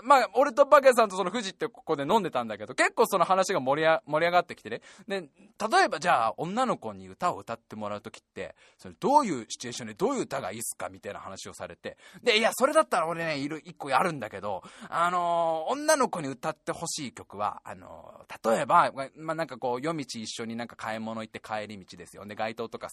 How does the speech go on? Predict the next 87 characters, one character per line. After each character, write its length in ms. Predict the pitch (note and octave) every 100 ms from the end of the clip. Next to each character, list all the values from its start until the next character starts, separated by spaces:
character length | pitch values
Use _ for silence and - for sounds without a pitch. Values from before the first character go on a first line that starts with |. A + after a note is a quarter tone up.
| -
少 80 |
な 120 | A2+ G2+
い 20 |
と 60 | G2+
こ、 80 |
皆 160 | G#2+ C#3
さ 80 | B2+
ん 40 |
想 140 | A2+ D#3
像 80 | D#3+
し 40 |
て 60 | D#3+
く 80 | D#3
だ 60 |
さ 120 | D3
い 40 | B2+
ね、 80 | -
こ 100 | F2
れ 60 |
ね。 100 | A#3 - D4+
で、 100 | G3+
な 80 | F#3
ん 40 | E3+
か 80 |
も 140 | E3+ F3
う 40 |
す 100 | E3+
ご 80 | F3
い 40 |
そ-、 120 | D#3 -
よ-、 160 | D3+ C#3
星 200 | - D3
空 200 | D3+ D3
と 60 | C3+
か 80 | -
す 100 | D3
ご 60 |
い 60 | A#2+
綺 140 | -
麗 120 | D#3+
で 80 | A#2
さ、 160 | G#2+ C3 - -
あ 180 | C3+
ー、 40 | C3
な 100 | C#3
ん 40 |
か 80 | C3
も 100 | B2+
う 60 | B2
夜 100 | D3
風 200 | C#3 B2
が 80 |
気 120 | A2 D3+
持 80 | D#3+
ち 120 | F#3
い 20 |
い 20 |
ね、 140 | D#3+ D#3+
み 80 |
た 60 | D#3
い 20 |
な 60 | C3
感 100 | B2
じ 60 |
で 40 | A#2
二 220 | - D3+
人 20 |
で 80 | C3+
歩 180 | A2+ E3+
い 60 |
て 100 | E3+
る 80 | A#2
時 220 | A#2 -
に、 120 | C#3 F#3 - D4 -
ふ 100 | F#4
っ 40 |
と 160 | - C#4
そ 120 | C#4
の 80 | C4
彼 180 | C4+
女 140 | C4 A#3
が 260 | C4 A#3 - _ _
歌 200 | G#3 A3
い 80 | A3
出 80 | F3
し 100 | -
た、 260 | B3 C3